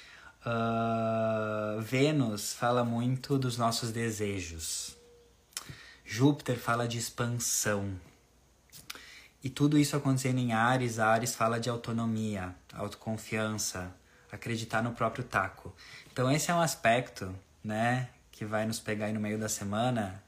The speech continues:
que basicamente ele fala assim, "Mana, não espere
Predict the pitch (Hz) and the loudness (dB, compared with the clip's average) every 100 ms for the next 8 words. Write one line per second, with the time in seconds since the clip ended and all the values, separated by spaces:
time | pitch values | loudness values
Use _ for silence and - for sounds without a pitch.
0 | _ - - 113 120 135 - 135 117 120 | _ -14 -6 0 2 2 0 -2 0 -2
1 | 120 - 127 131 123 117 - 110 113 - | -4 -4 -6 -6 -8 -6 -2 0 0 -4
2 | 104 95 92 - - - - - 117 123 | -6 -8 -12 -18 -20 -20 -20 -10 0 4
3 | 131 104 92 - _ _ _ _ - 113 | 4 2 -4 -12 _ _ _ _ -8 -2
4 | 123 143 147 - - 113 110 101 98 95 | 2 4 4 0 0 2 2 0 -6 -10